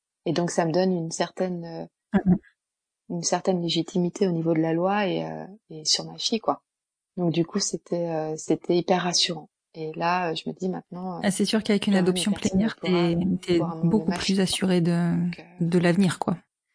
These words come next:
Speaker 2: Et puis, il faut pas
Speaker 1: Et
Speaker 2: oublier
Speaker 1: ça,
Speaker 2: que sur
Speaker 1: c'est,
Speaker 2: l'adoption
Speaker 1: ça a pas de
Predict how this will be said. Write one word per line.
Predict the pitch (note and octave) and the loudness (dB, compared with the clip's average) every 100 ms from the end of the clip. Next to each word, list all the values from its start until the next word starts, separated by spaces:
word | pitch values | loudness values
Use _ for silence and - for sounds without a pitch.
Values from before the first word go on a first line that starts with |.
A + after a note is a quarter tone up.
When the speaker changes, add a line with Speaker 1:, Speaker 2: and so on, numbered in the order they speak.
| _ - - - | _ -20 -18 -2
Speaker 2:
Et | A3 | 2
puis, | G#3+ | 4
il | F#3+ | 2
faut | F#3 G#3+ | 2 2
pas | F3+ | 4
Speaker 1:
Et | F3+ | 4
Speaker 2:
oublier | G#3 A#3 | 4 4
Speaker 1:
ça, | G#3 | 2
Speaker 2:
que | G3+ | 2
sur | G3 | 4
Speaker 1:
c'est, | F#3 | 4
Speaker 2:
l'adoption | F3+ E3 E3 | 4 2 0
Speaker 1:
ça | F#3 | 2
a | |
pas | |
de | F3 | 4